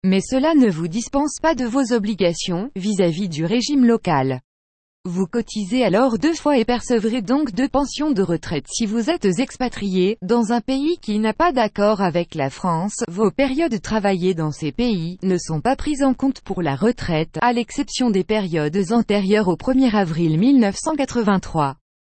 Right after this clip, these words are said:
Vous avez cependant la possibilité de racheter vos trimestres sous certaines conditions.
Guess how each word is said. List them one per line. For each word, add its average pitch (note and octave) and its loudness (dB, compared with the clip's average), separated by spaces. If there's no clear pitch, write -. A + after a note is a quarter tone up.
Vous F#3+ -2
avez F3+ 2
cependant D4 2
la F3 0
possibilité G#3+ 0
de F3 0
racheter G3+ 0
vos G3+ 0
trimestres F#3 -2
sous - -6
certaines D3+ -2
conditions. A#3+ -4